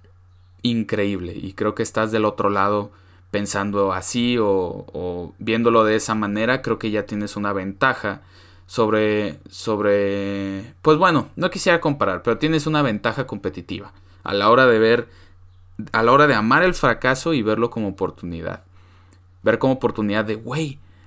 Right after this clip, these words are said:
las redes sociales están llenas. ¿Por qué no, por qué no creas contenido?" Digo,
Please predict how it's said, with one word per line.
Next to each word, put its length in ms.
las 200
redes 260
sociales 400
están 400
llenas. 1040
¿Por 160
qué 80
no, 220
por 140
qué 80
no 140
creas 220
contenido?" 500
Digo, 380